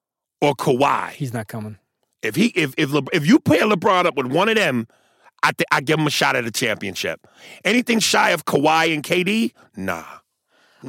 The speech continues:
Speaker 2: gonna,
Speaker 1: Nah.
Speaker 2: I'm gonna segue beautiful for you.
Speaker 1: Okay.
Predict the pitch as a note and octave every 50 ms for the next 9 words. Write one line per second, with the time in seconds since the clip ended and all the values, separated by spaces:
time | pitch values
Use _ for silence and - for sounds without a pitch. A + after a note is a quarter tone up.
0 | F3 F#3 G#3+ A3+ G#3 E3+ A#2+ G2 - - _ _ _ _ - F#3 A3 A3+ G3+ -
1 | - - - F#3+ F#3 E3 D#3 D#3+ D3 C#3 C3 B2 G#2+ - - C3+ C#3 C#3+ C3+ C3+
2 | - - C3+ A#2 - - A#2+ A2 G#2+ G#2+ G2+ - _ - - G2 - - E2+